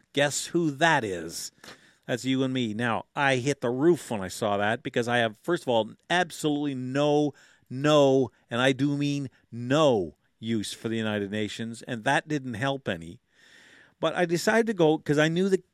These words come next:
Canada never really did have s-, black slavery. Certainly, i-, you know, <sighs> there, I'm not gonna say we never had slavery, but you gotta go back a long way to find it.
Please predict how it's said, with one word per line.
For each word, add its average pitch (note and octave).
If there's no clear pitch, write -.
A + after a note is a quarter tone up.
Canada D3
never C#3
really B2
did A2
have G2
s-, -
black G2+
slavery. D2
Certainly, C#3+
i-, A#2+
you D3+
know, B2
<sighs> -
there, D3+
I'm C#3
not E3+
gonna G3+
say D3
we C3
never C3
had C#3+
slavery, C#3+
but D3
you E3+
gotta D3+
go B2
back A#2+
a A#2
long B2
way A#2
to A2
find A#2+
it. D3